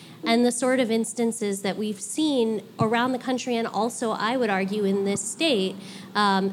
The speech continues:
that reflect more than just an honest mistake, that reflect some recklessness, some disregard of training, some disregard of the,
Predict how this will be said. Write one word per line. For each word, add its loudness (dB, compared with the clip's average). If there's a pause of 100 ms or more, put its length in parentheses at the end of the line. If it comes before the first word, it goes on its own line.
(120)
that 2
reflect 0
more 2
than 2
just -4
an 0
honest -4
mistake, -4
that -6
reflect -4
some -2
recklessness, -2 (280)
some 0
disregard 0
of -2
training, -4 (220)
some 2
disregard 0
of -2
the, 0